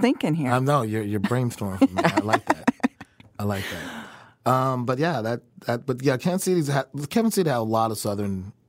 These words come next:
Speaker 2: roots in what they do. And, like, I think a lot of it, you know, do have come from the settlers that came from the South and moved up to the Midwest. A lot of them brought those same traditions. And then what happened was, over time, we started using,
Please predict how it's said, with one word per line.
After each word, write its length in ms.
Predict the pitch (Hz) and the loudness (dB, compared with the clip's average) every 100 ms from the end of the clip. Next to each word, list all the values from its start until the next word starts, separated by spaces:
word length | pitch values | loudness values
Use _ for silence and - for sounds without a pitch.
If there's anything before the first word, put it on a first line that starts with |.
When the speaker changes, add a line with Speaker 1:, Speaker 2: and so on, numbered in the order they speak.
| _ _ _ | _ _ _
Speaker 2:
roots 420 | 107 101 101 - - _ - | -2 -2 -2 -10 -14 _ -6
in 280 | 107 101 98 | -2 0 -2
what 160 | 98 | -4
they 120 | 98 98 | -6 -6
do. 260 | 98 95 | -6 -6
And, 140 | 98 98 | -6 -4
like, 200 | 104 110 - - - | -6 -8 -18 -20 -2
I 100 | 131 | 0
think 200 | 143 175 | 2 2
a 40 | 131 | 4
lot 180 | 120 117 | 2 2
of 100 | 113 | -2
it, 180 | 117 - - | -6 -12 -6
you 140 | 110 | -2
know, 180 | 113 107 | 0 0
do 260 | 101 113 117 | 0 2 2
have 200 | 113 110 | 0 -2
come 160 | 113 | -4
from 160 | - 107 | -4 -6
the 60 | |
settlers 400 | 101 104 104 107 | -4 -2 -2 -4
that 100 | 104 | -6
came 220 | 98 107 101 | -4 -4 -4
from 120 | 104 | -6
the 40 | 101 | -6
South 360 | 104 101 101 - | -4 -4 -6 -6
and 100 | 101 | -2
moved 220 | 101 101 | -2 -4
up 120 | 98 - | -8 -6
to 100 | 101 | -4
the 60 | |
Midwest. 540 | 104 98 104 110 - - - - - - | -2 -2 -2 -4 -6 -16 -20 -20 -20 -4
A 40 | 110 | 0
lot 100 | 110 | 2
of 40 | |
them 120 | 110 | 2
brought 220 | 104 107 104 | 0 -2 0
those 180 | 104 - | -2 0
same 280 | 107 110 | -2 -2
traditions. 680 | 107 104 101 - 120 117 - - _ _ - _ _ - | -4 -4 -2 -2 -2 -4 -6 -10 _ _ -20 _ _ -6
And 120 | 113 | 0
then 160 | 110 107 | 0 2
what 160 | 104 101 | 0 0
happened 380 | 113 - 110 | -2 -2 -2
was, 280 | 104 104 101 | -2 -2 -4
over 180 | 110 104 | -4 -4
time, 400 | 101 110 110 107 | -2 -2 -2 -2
we 120 | 101 | -4
started 280 | 101 104 101 | -6 -6 -4
using, 420 | 101 101 101 95 | -4 -2 -4 -6